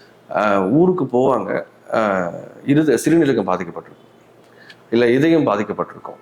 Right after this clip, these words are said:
கணையம் பாதிக்கப்பட்டிருக்கும். இது மாதிரி உடல்ல பல உபாதைகளோட இருப்பாங்க. But, அஹ், இங்கிருந்து சம்பாரிச்சு வீட்டுக்கு எல்லா விஷயமும் செஞ்சுட்டு அவங்களுக்கான தேவைகளை பூர்த்தி பண்ணிக்கிறதுக்கு அவங்களுக்கு வழி இல்லாத போயிடும்.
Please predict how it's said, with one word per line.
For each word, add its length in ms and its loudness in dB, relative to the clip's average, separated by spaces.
கணையம் 380 2
பாதிக்கப்பட்டிருக்கும். 680 -8
இது 120 2
மாதிரி 220 4
உடல்ல 380 2
பல 180 2
உபாதைகளோட 580 0
இருப்பாங்க. 360 -4
But, 140 0
அஹ், 240 0
இங்கிருந்து 440 4
சம்பாரிச்சு 580 0
வீட்டுக்கு 300 2
எல்லா 140 2
விஷயமும் 300 0
செஞ்சுட்டு 420 0
அவங்களுக்கான 680 2
தேவைகளை 380 2
பூர்த்தி 280 0
பண்ணிக்கிறதுக்கு 480 0
அவங்களுக்கு 220 -10
வழி 160 0
இல்லாத 200 2
போயிடும். 280 -16